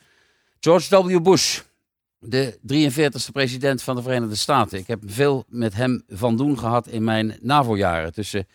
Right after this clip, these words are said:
tweeduizend vier en tweeduizend negen. Bush beschouwde zichzelf als, zoals hij dat noemde, a born-again Christian. Hij vond van zichzelf dat hij in zijn jongere jaren verkeerde dingen had gedaan. Hij had wiet gerookt, hij had te veel gedronken.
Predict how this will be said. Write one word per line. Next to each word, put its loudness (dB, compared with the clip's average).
tweeduizend -4
vier -4
en -2
tweeduizend -4
negen. -4
Bush 2
beschouwde 4
zichzelf 0
als, 2
zoals 0
hij -2
dat 2
noemde, 2
a 0
born-again 4
Christian. -2
Hij 0
vond 2
van 0
zichzelf 2
dat 0
hij -6
in -2
zijn -2
jongere 0
jaren 2
verkeerde -2
dingen -2
had 0
gedaan. 2
Hij -2
had -6
wiet -4
gerookt, -2
hij -2
had -2
te -14
veel 0
gedronken. 0